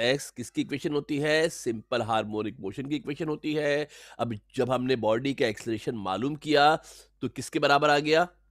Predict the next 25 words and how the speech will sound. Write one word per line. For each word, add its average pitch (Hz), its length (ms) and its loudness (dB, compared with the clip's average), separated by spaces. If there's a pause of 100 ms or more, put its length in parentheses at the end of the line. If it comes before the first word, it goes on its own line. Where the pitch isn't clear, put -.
(840)
ये 127 240 2
इक्वेशन 147 360 -2
क्या 156 140 4
बता 147 260 2
रही 147 160 2
है 156 120 2
कि 143 100 0
एक्सेलरेशन 120 680 0
डिस्प्लेसमेंट 113 760 -4
के 143 120 2
डायरेक्टली 110 420 0
प्रोपोर्शनल 165 420 0
है। - 80 -2 (880)
ये 113 160 2
इक्वेशन 123 380 -4
बता 104 320 0
रही 135 220 2
है 143 180 0
कि 120 100 -2
एक्सेलरेशन 110 680 -4
डिस्प्लेसमेंट 110 680 -4
के 135 100 0
डायरेक्टली 104 420 -2
प्रोपोर्शनल 151 440 0
है, 117 220 4